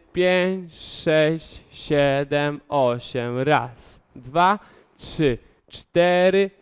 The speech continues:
pięć, sześć. I teraz na siedem, osiem,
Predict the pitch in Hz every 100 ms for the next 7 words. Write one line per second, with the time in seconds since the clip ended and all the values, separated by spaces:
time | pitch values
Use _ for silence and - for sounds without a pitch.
0 | _ 170 170 143 127 117 - - - -
1 | 196 208 269 - - _ _ _ _ 156
2 | 180 170 165 - 151 135 - 226 220 208
3 | 208 - 170 156 - 196 294